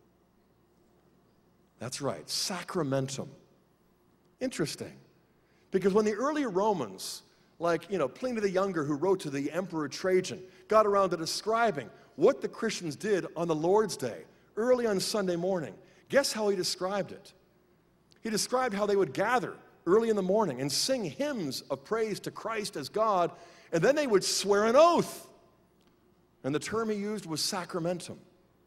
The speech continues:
And then they would bind themselves not to sin.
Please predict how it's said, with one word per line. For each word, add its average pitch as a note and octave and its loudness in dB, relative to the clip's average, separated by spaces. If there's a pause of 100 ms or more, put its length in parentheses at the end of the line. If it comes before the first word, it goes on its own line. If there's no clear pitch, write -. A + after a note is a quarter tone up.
(680)
And E3+ 2
then G#3 2
they G#3 2
would F#3+ 2
bind G#3+ 0
themselves F#3 2
not E3+ -2
to C#3+ -8
sin. C3 -4